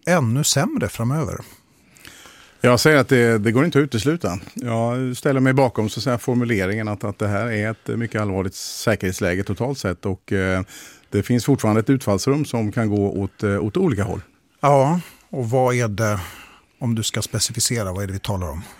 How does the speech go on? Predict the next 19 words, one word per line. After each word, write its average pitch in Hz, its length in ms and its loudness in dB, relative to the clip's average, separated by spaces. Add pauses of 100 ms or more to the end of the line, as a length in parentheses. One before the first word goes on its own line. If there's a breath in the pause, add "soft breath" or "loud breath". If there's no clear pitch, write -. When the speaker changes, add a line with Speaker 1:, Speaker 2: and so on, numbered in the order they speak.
Speaker 2:
Eh, 113 720 2
jag 123 120 6
skulle 143 180 4
säga, 135 300 6
och 117 120 4
som 127 160 6
många 123 200 6
före 117 220 4
mig 156 220 4
har 113 300 2
uttryckt 113 400 0
det, 107 140 2
vi, 110 320 2
eh, 107 240 2
befinner 110 520 2
oss 110 140 0
inte 139 300 2 (220)
i, 123 300 2
eh, 120 220 2